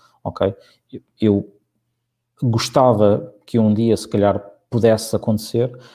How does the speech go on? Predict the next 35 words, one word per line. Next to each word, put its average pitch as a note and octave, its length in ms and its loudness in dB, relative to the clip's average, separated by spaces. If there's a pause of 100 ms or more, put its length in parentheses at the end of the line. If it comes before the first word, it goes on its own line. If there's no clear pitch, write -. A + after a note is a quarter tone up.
(120)
mas B2+ 180 0
para - 120 -2
isso B2+ 140 0
acontecer B2+ 320 0
é B2 60 6
preciso B2 300 0
mudar B2 240 2
aqui B2 300 2
a, B2 140 0
a B2 40 2
lei A2+ 380 2
do, A2+ 460 -6
do A2+ 120 -4
jogo A2 280 0
online, G#2+ 400 -2
e - 20 -6
eu F#2+ 140 0
acho - 240 -8
que, - 100 -10
e, G#2+ 460 -4
e A2+ 80 2
esta A#2 260 -2
parte - 340 -2 (400)
principalmente, A2 960 0 (560)
ah, G#2+ 540 2
iria A2 320 2
ser A2 220 -4
complicado G#2+ 760 0
haver G#2 220 0
uma G2+ 160 0
mudança, G2+ 460 -2
porque - 360 -12 (160)
para, G#2 320 2
para G#2 560 -2
abrir G#2 400 -2